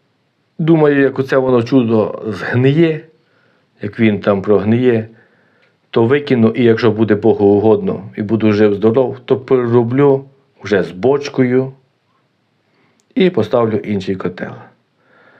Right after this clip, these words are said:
Але давайте подивимося на ті зміни, які я вніс, щоб можна було хоч якось користуватися ось цим,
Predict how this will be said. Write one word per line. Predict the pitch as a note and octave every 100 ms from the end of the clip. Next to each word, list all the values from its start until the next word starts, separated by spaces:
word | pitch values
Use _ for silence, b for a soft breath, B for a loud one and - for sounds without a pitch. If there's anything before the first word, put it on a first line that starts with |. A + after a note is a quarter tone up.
| b b
Але | C#3 B2+ B2
давайте | A#2+ D3 C#3+ C3+
подивимося | C3+ C3 B2 A2+ - G#2+ G2 A2+
на | G#2
ті | G2+ A#2+
зміни, | G2 A2 A2+ B2 D#3 -
які | A#2+ B2+ A#2
я | G#2
вніс, | G#2+ A#2 D#3 - - b b b b b b
щоб | - A2+ G#2
можна | A#2 C#3+ D3+
було | B2+ B2+ B2+ A#2 -
хоч | A2 -
якось | B2+ B2+ C3+ - - -
користуватися | A2 G2+ - G2+ A2 A2 - G#2+
ось | G#2+ G#2
цим, | G2 G2+ A2